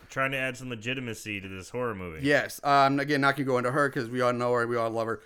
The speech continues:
Speaker 2: Uh, then we have, uh, Tamara, Tamara, Tamara, whatever, played by Katharine Isabelle. <laughs> She's probably kinda known. She's got hundred seventeen credits. She's, uh,
Speaker 1: Wow.
Speaker 2: uh, she's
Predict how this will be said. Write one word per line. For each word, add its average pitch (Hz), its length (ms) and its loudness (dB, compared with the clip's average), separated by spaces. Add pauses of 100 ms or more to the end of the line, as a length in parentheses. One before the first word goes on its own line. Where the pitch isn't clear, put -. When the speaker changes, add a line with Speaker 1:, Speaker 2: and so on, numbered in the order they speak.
(320)
Speaker 2:
Uh, 131 260 6
then 180 200 0
we 202 100 0
have, 156 220 4
uh, 131 340 2 (240)
Tamara, 208 680 4 (400)
Tamara, 202 360 6
Tamara, 175 380 4
whatever, 156 340 4
played 190 300 4
by 165 100 6
Katharine 226 400 4
Isabelle. 156 640 6 (180)
<laughs> - 140 -20
She's 247 340 -2
probably 208 260 4
kinda 185 260 2
known. 170 380 4
She's 180 180 -8
got 160 160 4
hundred 208 180 4
seventeen 180 320 0
credits. 156 420 0
She's, 170 280 -6
uh, 147 260 4
Speaker 1:
Wow. 110 300 0 (380)
Speaker 2:
uh, 151 260 6
she's 202 420 -6